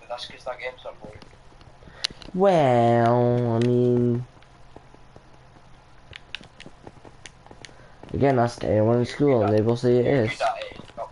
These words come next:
Speaker 1: if you're good at it, it's not boring.
Speaker 2: <gasps> Torin!
Speaker 1: What?
Speaker 2: Torin!
Speaker 1: What?
Speaker 2: Torin!
Speaker 1: What?
Speaker 2: Torin!
Speaker 1: Yo, I swear to God, stop saying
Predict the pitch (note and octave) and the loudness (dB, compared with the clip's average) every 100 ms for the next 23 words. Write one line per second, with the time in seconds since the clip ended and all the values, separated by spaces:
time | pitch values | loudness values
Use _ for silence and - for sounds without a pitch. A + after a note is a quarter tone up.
0 | - - - - C3+ C3+ - A2 - - | -18 -20 -20 -18 -16 -16 -16 -18 -18 -18
1 | - A2 A2 G#2+ - - - - - - | -16 -18 -18 -20 -20 -20 -20 -20 -20 -18
2 | - - - - - - - - - - | -12 -12 -12 -18 -18 -20 -20 -20 -20 -20
3 | - - G3+ C#4+ D#4 - - - - - | -10 -2 2 4 4 4 0 -2 -10 -8
4 | - D#3+ D#3+ E3+ F3 - - - - - | 2 6 6 6 4 -4 -12 -16 -18 -20
5 | - - - - - - - G#2+ - - | -18 -18 -18 -20 -18 -18 -14 -14 -14 -18
6 | - - - D#3+ D3+ D3+ D#3+ - - - | -20 -8 2 4 6 4 0 -6 -18 -16
7 | - - - - - - - - - - | -14 -14 -14 -16 -16 -18 -18 -18 -16 -14
8 | - - - - - - - C3+ C3 B2+ | -14 -14 -18 -20 -20 -10 0 4 4 4
9 | C#3 D3 - - - - - - - - | 0 -4 -14 -20 -20 -20 -20 -20 -20 -20
10 | - C3+ F#3+ G#3 F3+ - - - - - | -12 -8 -6 -6 -8 -10 -18 -20 -4 0
11 | C3 C3 C3 C#3 - - - - - - | 4 4 2 -2 -12 -20 -20 -20 -20 -20
12 | - - - - - - - D#3+ D#3 C#3+ | -20 -20 -20 -20 -20 -20 -12 -8 -6 -6
13 | - D#3 E3 E3+ D#3 C3+ C3+ D#3 - - | -8 -10 -8 -8 -12 -12 -10 -10 -12 -16
14 | D3+ D3 - D3+ | -18 -18 -20 -18